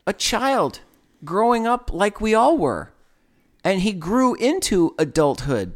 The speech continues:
the way we all do? Or was Adam created a fully formed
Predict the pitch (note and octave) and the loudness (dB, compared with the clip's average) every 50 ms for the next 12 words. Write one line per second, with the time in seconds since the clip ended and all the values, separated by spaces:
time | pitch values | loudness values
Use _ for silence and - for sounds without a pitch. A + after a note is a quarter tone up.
0 | - - E3 E3+ G3 G3+ G3+ G3 G3+ G3 G3 F#3+ G#3+ A3 G3+ G3+ A#3+ C#4+ G#3+ A#2+ | -6 -2 0 4 4 6 6 6 4 4 4 4 4 2 0 -2 -2 0 0 -2
1 | F#2 F#2 - _ _ _ _ _ _ _ _ _ _ _ _ _ _ _ _ _ | -4 -6 -10 _ _ _ _ _ _ _ _ _ _ _ _ _ _ _ _ _
2 | _ _ - E3+ G3 F#3+ F#3 G3 E3+ - - E3 G3 A#3 G#3+ F3 E3 E3+ E3 - | _ _ 0 0 2 2 0 -2 -2 -2 -2 -2 0 0 0 0 -2 -2 -6 -10
3 | _ _ _ - - - G3 G3 G3 G#3 G3 E3 C#3+ C#3+ C#3 - - E3+ D#3+ D#3+ | _ _ _ -12 -6 -2 0 2 2 2 2 0 0 -2 -4 -4 -2 -2 0 -2
4 | D#3+ - - E3+ D#3+ D#3 D3+ D3 D#3 D3 - | -2 -4 -4 -2 -2 0 0 -2 -2 -4 -8